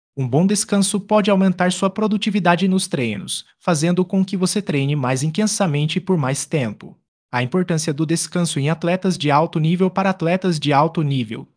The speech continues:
o descanso não é apenas uma opção, mas uma necessidade. Eles precisam de tempo para se recuperar, tanto fisicamente quanto mentalmente.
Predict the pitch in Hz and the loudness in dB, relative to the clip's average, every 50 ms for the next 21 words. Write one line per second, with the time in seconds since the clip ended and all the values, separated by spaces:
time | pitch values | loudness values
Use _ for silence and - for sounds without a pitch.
0 | _ 180 185 170 190 190 - - - 196 202 196 - 208 208 214 202 190 170 170 | _ -2 2 2 2 2 2 0 0 0 0 2 2 2 2 4 4 2 2 2
1 | - 165 175 190 208 190 190 190 185 175 - - - - 147 135 135 147 - _ | 0 0 0 2 2 2 2 2 2 0 -2 -2 -2 -2 -2 -2 -4 -6 -12 _
2 | _ _ _ _ 147 151 160 165 196 196 190 180 175 175 - 185 - - 175 156 | _ _ _ _ 2 4 4 4 4 4 4 2 2 0 -2 -2 -4 -2 -2 0
3 | 143 123 110 104 - - - - _ _ _ _ _ _ - 170 156 156 - - | 0 0 -2 -4 -6 -12 -18 -20 _ _ _ _ _ _ 0 2 2 4 4 4
4 | 202 196 196 190 165 196 196 196 202 196 - 175 160 - 143 151 - 156 151 147 | 2 4 4 4 4 4 4 4 4 4 2 2 2 2 0 2 2 2 2 2
5 | - 151 156 165 - 185 175 - 190 165 135 113 - - - _ _ - 185 202 | 2 2 2 2 2 0 0 2 4 4 4 4 2 0 -6 _ _ 2 4 4
6 | 202 208 - - 190 170 180 170 - 175 156 147 156 170 - 180 - - 151 160 | 4 2 2 0 0 0 0 2 2 2 4 4 4 4 2 0 0 2 4 4
7 | 156 190 170 160 160 196 190 185 156 127 113 107 110 - - - - | 4 4 2 2 4 4 4 4 4 2 0 -2 -2 -6 -10 -10 -12